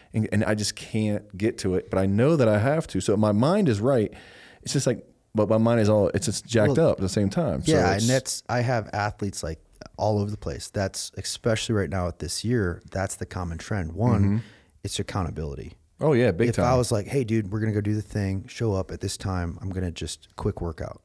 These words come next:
Speaker 1: Mm-hmm.
Speaker 2: And you knew, like, "Oh, fuck, all right, we're gonna go do the thing and work out." You will get up and go do it. If that's, "Hey, I'm gonna provide this environment accountability," then you have a reason to go and do the thing. Especially what I've seen with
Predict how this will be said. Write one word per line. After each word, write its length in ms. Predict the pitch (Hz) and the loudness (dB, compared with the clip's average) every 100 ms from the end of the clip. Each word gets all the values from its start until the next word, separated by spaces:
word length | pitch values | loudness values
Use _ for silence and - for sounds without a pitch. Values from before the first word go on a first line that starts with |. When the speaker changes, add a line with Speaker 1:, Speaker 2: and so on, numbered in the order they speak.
| - | -10
Speaker 1:
Mm-hmm. 280 | 101 110 139 | -6 -6 -2
Speaker 2:
And 160 | 98 | 2
you 80 | 107 | 4
knew, 220 | 110 110 | 4 4
like, 200 | 101 90 - | 2 0 -4
"Oh, 80 | - | -16
fuck, 280 | - - - | -14 -16 -16
all 60 | |
right, 140 | 90 90 | -16 -16
we're 120 | 85 | -14
gonna 160 | 78 87 | -14 -14
go 100 | 82 | -14
do 120 | 87 | -14
the 40 | |
thing 240 | 82 - 87 | -14 -14 -12
and 100 | 85 | -12
work 220 | 87 - | -12 -10
out." 80 | - | -2
You 160 | 117 | 0
will 160 | 117 120 | 2 2
get 220 | 101 98 | 2 0
up 180 | 92 90 | 0 -2
and 100 | 92 | -4
go 140 | 82 | -4
do 220 | 80 85 | -4 -4
it. 180 | 71 - - - - - | -6 -10 -18 -20 -20 -10
If 220 | - 101 - | -4 -2 2
that's, 460 | 110 - - - - - | 2 2 -2 -8 -12 -8
"Hey, 340 | - 110 87 - | -2 0 0 -4
I'm 200 | - 101 | -4 -2
gonna 140 | 104 92 | -2 -2
provide 340 | - 92 90 | -2 -2 -2
this 180 | 82 - | -4 -6
environment 420 | 80 90 90 80 | -4 -2 0 -4
accountability," 840 | - 82 80 - 127 101 78 82 - - _ - | -6 -8 -6 0 2 2 0 -6 -12 -20 _ -4
then 180 | 104 | -2
you 140 | 110 131 | 0 2
have 200 | 131 117 | 0 0
a 40 | |
reason 320 | 95 101 98 90 | 0 0 0 -2
to 60 | |
go 180 | 80 82 | -2 -2
and 100 | 82 | -2
do 140 | 82 | -4
the 100 | 71 | -6
thing. 440 | - - 92 - - - - | -8 -4 -4 -4 -10 -10 -4
Especially 600 | - - 120 - - 107 | -2 2 0 0 0 2
what 160 | 95 92 | 2 0
I've 160 | 92 | 0
seen 380 | - - 110 98 | -2 -2 0 0
with 240 | 82 - | -2 -6